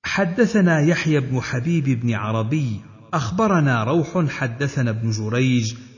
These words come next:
أخبرني زياد أن ثابتا مولى عبد الرحمن بن زيد أخبره أنه سمع أبا هريرة يقول:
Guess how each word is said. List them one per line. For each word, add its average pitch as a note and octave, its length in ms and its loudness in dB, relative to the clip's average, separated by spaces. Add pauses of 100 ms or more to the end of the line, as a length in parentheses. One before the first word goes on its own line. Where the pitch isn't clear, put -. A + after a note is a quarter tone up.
(160)
أخبرني F#3+ 680 2
زياد A#2 720 0 (420)
أن G#3 220 4
ثابتا G3+ 560 2
مولى D3+ 400 2
عبد B2 400 0
الرحمن B2+ 640 0
بن A2+ 220 -2
زيد E3 500 0
أخبره A#2 580 -2 (640)
أنه A#2+ 420 2
سمع C#3+ 640 0
أبا A2+ 180 -4
هريرة A2+ 680 0
يقول: F#3 720 4